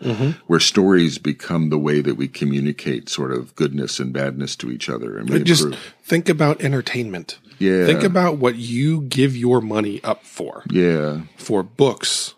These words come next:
Speaker 1: for podcasts, for Twitch streams, for movies, for T V shows,
Speaker 2: Yeah.
Speaker 1: for Sirius Satellite Radio,
Speaker 2: Yeah.
Speaker 1: right? There's, in there, there's a story that you're paying for.
Speaker 2: In the next retrospective you have,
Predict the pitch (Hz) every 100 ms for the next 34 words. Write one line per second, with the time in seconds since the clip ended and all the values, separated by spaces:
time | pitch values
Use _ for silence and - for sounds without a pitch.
0 | - - 104 92 - - 131 131 - 101
1 | 87 - - - - - 104 98 95 -
2 | 151 147 - - 104 95 - 110 101 123
3 | 160 123 101 92 - 98 - - 180 139
4 | 113 98 92 87 82 76 80 - - _
5 | _ - - 135 117 113 110 104 101 98
6 | - _ _ _ _ _ - - 143 156
7 | 139 - 143 143 110 120 143 135 98 85
8 | 87 73 76 _ 110 113 123 - - -
9 | _ _ _ _ 143 190 208 190 160 113
10 | 107 120 131 135 - - 139 135 107 101
11 | 101 110 101 95 104 98 87 - - -
12 | 107 101 101 123 - 110 - - 92 -
13 | 95 - 92 78 76 73 71 58 53